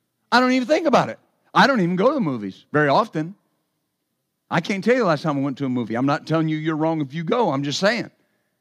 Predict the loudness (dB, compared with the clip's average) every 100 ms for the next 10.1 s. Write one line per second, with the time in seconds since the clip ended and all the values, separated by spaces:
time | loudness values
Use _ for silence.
0 | _ _ _ _ -2 0 -2 2 2 0
1 | -2 -4 -2 2 2 4 2 0 0 -2
2 | -4 -8 -14 _ _ _ _ _ _ _
3 | _ _ _ _ 0 2 4 2 0 0
4 | 0 0 -2 -2 0 2 0 _ _ _
5 | _ _ _ _ _ _ _ _ _ _
6 | _ _ _ 4 4 4 0 2 2 4
7 | 2 0 -2 0 2 2 2 0 -2 0
8 | -2 -4 _ -2 0 0 0 0 -2 -2
9 | -2 -2 -2 -2 -2 -2 -6 -4 -4 -4